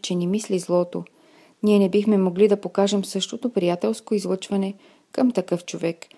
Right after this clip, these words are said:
знайки, че той или тя е способен да злоупотреби със ситуацията. При хора, които нямат доверие помежду си, връзките на привързаност не могат да бъдат същите, както съществуват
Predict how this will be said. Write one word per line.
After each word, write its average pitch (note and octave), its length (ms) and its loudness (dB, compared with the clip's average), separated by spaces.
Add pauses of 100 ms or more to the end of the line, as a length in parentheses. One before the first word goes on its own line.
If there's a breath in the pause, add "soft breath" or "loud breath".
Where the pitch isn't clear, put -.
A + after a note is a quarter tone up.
(440 soft breath)
знайки, G3+ 480 2
че F#3 140 -6
той F#3+ 220 0
или B3 220 0
тя G#3+ 280 2 (360 soft breath)
е D#4 80 2
способен G3 580 2
да A3+ 120 4
злоупотреби F3+ 680 -2
със A3 160 -6
ситуацията. E3+ 760 -4 (680 soft breath)
При D4+ 160 4
хора, C#4 280 10
които B3+ 340 2
нямат G3+ 340 2
доверие G3+ 420 4
помежду F3+ 440 -2
си, B3 220 -2 (360 loud breath)
връзките B3 480 0
на G#3 100 2
привързаност A#3+ 680 2
не F#3 120 2
могат A3+ 280 2
да A3 80 2
бъдат A3 320 2
същите, G3 500 -2
както F#3 360 -4
съществуват A3 800 -4